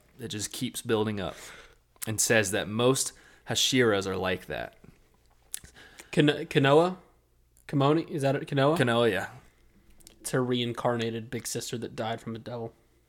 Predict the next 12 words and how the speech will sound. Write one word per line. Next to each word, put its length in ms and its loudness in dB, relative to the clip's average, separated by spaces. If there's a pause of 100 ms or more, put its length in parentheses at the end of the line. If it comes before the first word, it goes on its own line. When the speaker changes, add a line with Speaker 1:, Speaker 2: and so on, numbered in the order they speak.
(440)
Speaker 2:
That's 160 -6
why 120 -2
she 120 -8
didn't 180 -6
talk. 320 -4 (280)
Speaker 1:
Died 240 0
from 140 -6
a 40 -4
devil 360 4
or 80 8
a 80 0
demon? 340 -4